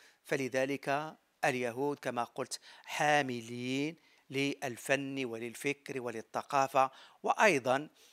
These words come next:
يحبون هذا البلد نظرًا لحاجتهم لهذا، للرعاية،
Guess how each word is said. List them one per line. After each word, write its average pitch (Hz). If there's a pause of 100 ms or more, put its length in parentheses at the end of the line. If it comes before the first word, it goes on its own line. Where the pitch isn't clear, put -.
(280)
يحبون 147
هذا 131
البلد 123 (440)
نظرًا 135
لحاجتهم 131
لهذا، 127 (320)
للرعاية، 131